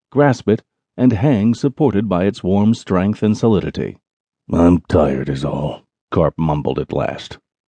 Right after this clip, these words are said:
"I'll leave now then," Larson said agreeably, switching off the cassette recorder on the corner of the table. "There's no big rush about what we have to say to each other."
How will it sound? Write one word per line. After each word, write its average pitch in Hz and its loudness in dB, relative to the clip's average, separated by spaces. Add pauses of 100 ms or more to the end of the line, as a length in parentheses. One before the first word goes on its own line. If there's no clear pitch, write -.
(320)
"I'll 123 2
leave 120 0
now 85 0
then," 76 -2 (260)
Larson 73 -2
said 71 -4
agreeably, - -8 (140)
switching 127 0
off 92 -2
the 107 0
cassette 98 -2
recorder 76 -2
on 78 -2
the 85 -4
corner 73 -2
of 71 -4
the 85 -4
table. 60 -6 (520)
"There's 156 2
no 196 6
big 143 2
rush 92 0
about 82 -4
what 95 -4
we 107 -2
have 95 -2
to - -18
say 73 -4
to 73 -8
each 71 -8
other." 90 -2